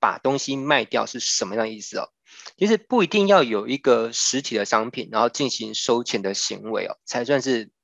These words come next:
把东西给卖掉，还有参与网络行销。呃，我这边举个例子好了，呃，假如有一个单身的宅男，他想要透过网络让自己脱离单身，好，那他就到可能交友A P P上面去注册。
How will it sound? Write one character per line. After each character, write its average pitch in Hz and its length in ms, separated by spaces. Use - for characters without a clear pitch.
把 - 140
东 113 180
西 113 120
给 85 100
卖 101 160
掉， - 240
还 117 120
有 107 280
参 120 200
与 - 20
网 110 180
络 - 120
行 - 200
销。 - 300
呃， 123 180
我 117 180
这 147 100
边 202 180
举 - 280
个 107 160
例 135 140
子 - 180
好 - 300
了， - 160
呃， 107 520
假 107 200
如 117 160
有 110 200
一 131 100
个 107 480
单 135 260
身 135 220
的 110 120
宅 98 280
男， 101 240
他 202 140
想 120 120
要 143 60
透 175 160
过 151 240
网 110 220
络 127 160
让 127 160
自 139 100
己 104 160
脱 123 160
离 110 140
单 101 320
身， 95 260
好， - 220
那 131 140
他 151 100
就 147 80
到 123 320
可 - 220
能 101 140
交 123 180
友 117 100
A 110 160
P - 160
P 110 300
上 113 160
面 110 100
去 113 120
注 - 340
册。 - 260